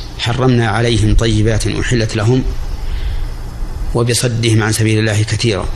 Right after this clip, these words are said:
وأخذهم الربا وقد نهوا عنه وأكلهم أموال الناس بالباطل وأعتدنا للكافرين عذابا مهينا". وقد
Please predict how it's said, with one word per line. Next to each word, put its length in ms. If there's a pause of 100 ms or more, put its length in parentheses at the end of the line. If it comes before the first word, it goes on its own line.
(200)
وأخذهم 600
الربا 200
وقد 260
نهوا 220
عنه 220 (840)
وأكلهم 480
أموال 300
الناس 340
بالباطل 460 (240)
وأعتدنا 400
للكافرين 440
عذابا 360
مهينا". 400 (4000)
وقد 380